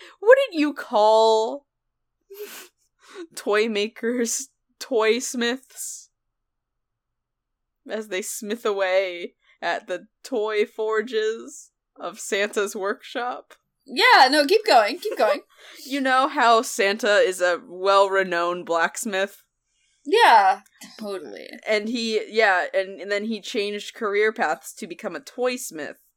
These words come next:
Speaker 1: so he could smith all the toys for the good little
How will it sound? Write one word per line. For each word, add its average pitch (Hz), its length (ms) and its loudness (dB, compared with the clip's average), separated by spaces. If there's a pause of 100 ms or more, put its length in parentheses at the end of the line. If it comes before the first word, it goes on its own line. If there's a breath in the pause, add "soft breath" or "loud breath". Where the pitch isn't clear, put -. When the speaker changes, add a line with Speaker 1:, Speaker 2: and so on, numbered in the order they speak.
(280)
Speaker 1:
so 185 200 -12
he 214 120 -10
could 190 200 -10
smith 214 380 -10 (200)
all 185 240 2
the 165 160 -12
toys 190 640 -4
for - 80 -18
the 151 180 -10
good 180 220 -10
little 165 420 -8